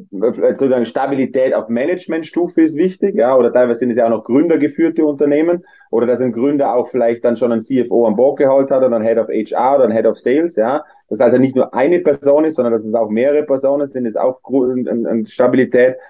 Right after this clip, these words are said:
Und natürlich dann die, die Fluktuation ist sehr, sehr wichtig. Ich hatte mal im, im Intensivpflegebereich investiert, also wo wir sozusagen,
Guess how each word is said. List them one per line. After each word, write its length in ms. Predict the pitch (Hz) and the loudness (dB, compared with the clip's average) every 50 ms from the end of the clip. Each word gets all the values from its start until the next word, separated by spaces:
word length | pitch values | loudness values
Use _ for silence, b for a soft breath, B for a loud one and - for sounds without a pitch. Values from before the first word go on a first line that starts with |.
| B B B | B B B
Und 160 | B 143 170 | B -4 -2
natürlich 380 | 175 156 - - 147 143 135 135 | 0 0 0 2 2 0 0 0
dann 200 | 135 131 127 120 | 0 -2 -2 0
die, 200 | 123 120 120 113 | 0 -2 -2 -2
die 100 | 120 113 | -4 -6
Fluktuation 760 | 117 135 135 135 - - 117 110 107 - 117 113 123 139 143 | -4 -2 -4 -4 -2 -2 -2 -2 0 0 0 0 0 0 0
ist 120 | 127 127 - | -2 -2 0
sehr, 140 | 131 131 | -2 0
sehr 140 | 123 127 120 | 0 0 -2
wichtig. 420 | 127 135 135 - - 135 131 - b b b b b | -2 -4 -4 -4 -4 -4 -4 -6 b b b b b
Ich 160 | b - 120 120 | b -4 -2 0
hatte 180 | 117 117 123 | 0 2 2
mal 160 | 120 117 113 | 2 2 4
im, 100 | 117 117 | 4 4
im 400 | 117 117 113 - - 117 113 110 | 4 2 2 0 0 0 0 0
Intensivpflegebereich 1200 | - 110 104 117 110 107 - 151 160 - - - 135 143 139 135 127 131 127 117 120 127 135 139 139 | 0 -2 0 0 -2 -2 -2 -4 -6 -6 -4 -2 0 0 2 2 0 0 0 2 2 2 0 0 -2
investiert, 580 | 135 127 123 127 123 - - 131 139 139 135 - | -2 -2 -2 -2 -4 -4 -2 -2 -2 -2 0 -2
also 260 | 104 110 107 110 104 | -2 0 0 0 -2
wo 120 | 110 110 | -2 0
wir 100 | 110 110 | 0 -2
sozusagen, 540 | 104 117 - - - 110 110 107 110 107 - | -2 -4 -4 -2 -2 -2 -2 -2 -4 -6 -10